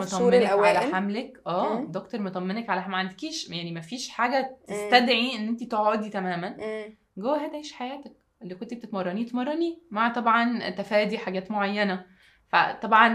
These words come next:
Speaker 2: لازم الواحدة الحامل تتمرن مع حد
Speaker 1: مم.
Speaker 2: فاهم،
Speaker 1: مم.
Speaker 2: يعني عشان برضو ما
Speaker 1: ما يأذيهاش.
Speaker 2: يعني، اه، بالذات لو واحدة مش، يعني انا مثلًا اتمرنتش مع حد، بس انا اثليت، يعني
Speaker 1: مم.
Speaker 2: انا كوتش واثليت ودارسة وعارفة وفاهمة ومختبرة نفسي بقالي سنين، فاهمة؟
Speaker 1: مم.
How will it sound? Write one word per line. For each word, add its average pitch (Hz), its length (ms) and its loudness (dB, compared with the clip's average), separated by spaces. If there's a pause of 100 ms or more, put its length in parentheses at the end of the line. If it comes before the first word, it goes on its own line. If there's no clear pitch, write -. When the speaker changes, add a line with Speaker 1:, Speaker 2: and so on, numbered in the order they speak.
Speaker 2:
لازم 208 300 2
الواحدة 190 340 0
الحامل 202 400 -2
تتمرن 202 380 -4
مع 190 100 -4
حد 196 240 -4
Speaker 1:
مم. 208 60 -8
Speaker 2:
فاهم، 196 440 -6 (140)
Speaker 1:
مم. 226 60 -10
Speaker 2:
يعني 165 320 -2
عشان 175 400 -10
برضو 180 300 -4
ما 165 520 -6
Speaker 1:
ما 202 80 0
يأذيهاش. 202 840 -2
Speaker 2:
يعني، 202 340 6
اه، 233 180 10
بالذات 226 400 4
لو 226 120 2
واحدة 247 240 4
مش، 226 260 -2
يعني 185 240 -2
انا 277 100 2
مثلًا 285 420 -2
اتمرنتش 247 340 -2
مع 233 60 0
حد، 202 340 -4
بس 185 140 -12
انا 226 160 0
اثليت، 226 560 -2 (100)
يعني 165 240 -2
Speaker 1:
مم. 226 60 0
Speaker 2:
انا 202 320 -2 (300)
كوتش 233 340 -6
واثليت 202 520 -2
ودارسة 202 440 0
وعارفة 196 440 4
وفاهمة 202 460 -4
ومختبرة 214 600 -6
نفسي 226 300 -6
بقالي 214 340 -2
سنين، 208 400 -6
فاهمة؟ 202 360 -6
Speaker 1:
مم. 202 200 -8